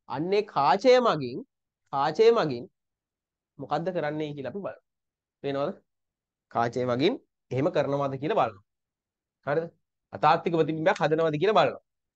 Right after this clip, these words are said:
අතාත්වික ප්‍රතිබිම්බයක් හැදුවොත්නේ අපිට පේන්නේ. නේද? හරි. මුලින්ම බලමු. මේ දහයක් දුරින් හදන්න නම් මේක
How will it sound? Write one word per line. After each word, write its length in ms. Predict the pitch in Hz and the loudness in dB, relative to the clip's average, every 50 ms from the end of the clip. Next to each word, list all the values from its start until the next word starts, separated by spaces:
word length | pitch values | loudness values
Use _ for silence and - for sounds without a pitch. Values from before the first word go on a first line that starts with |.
| - | -14
අතාත්වික 340 | 107 123 131 143 143 - 151 156 | -8 -6 -4 -4 -4 -4 -4 -2
ප්‍රතිබිම්බයක් 300 | 156 156 160 156 160 151 131 | 0 2 2 2 2 2 0
හැදුවොත්නේ 400 | 120 143 156 175 190 190 196 196 | 0 0 2 2 2 2 0 0
අපිට 160 | 202 196 196 190 | 0 0 0 2
පේන්නේ. 320 | 208 208 208 208 208 208 202 _ _ _ _ _ _ _ _ _ _ _ - | 2 2 2 2 -2 -6 -6 _ _ _ _ _ _ _ _ _ _ _ -4
නේද? 180 | 180 202 202 226 214 214 _ _ _ _ _ _ _ _ _ _ _ _ _ _ - | -2 -2 -2 -2 -4 -8 _ _ _ _ _ _ _ _ _ _ _ _ _ _ -20
හරි. 160 | 117 110 - _ _ _ _ _ _ _ - | -18 -18 -20 _ _ _ _ _ _ _ -10
මුලින්ම 240 | 143 151 170 196 214 220 208 | -6 -4 -4 -2 -2 0 0
බලමු. 280 | 208 202 175 127 117 123 - _ _ _ _ _ _ _ _ _ _ _ _ _ _ _ _ _ _ _ _ _ _ _ _ _ _ _ _ _ _ _ _ _ _ _ _ _ _ - 139 | 0 0 0 -2 -6 -10 -18 _ _ _ _ _ _ _ _ _ _ _ _ _ _ _ _ _ _ _ _ _ _ _ _ _ _ _ _ _ _ _ _ _ _ _ _ _ _ -12 -6
මේ 120 | 139 156 170 165 | -4 -2 -2 -2
දහයක් 320 | 165 160 175 180 185 185 175 | -2 -2 0 0 0 0 0
දුරින් 220 | 185 185 196 196 180 165 | 0 2 2 2 0 -2
හදන්න 420 | 151 156 175 185 196 202 202 180 156 | -2 -2 -2 0 0 0 0 0 0
නම් 180 | 156 170 185 156 123 151 214 - _ _ _ _ _ _ _ _ _ _ - | 0 0 -2 -4 -6 -8 -12 -16 _ _ _ _ _ _ _ _ _ _ -6
මේක 160 | 139 165 | -4 -4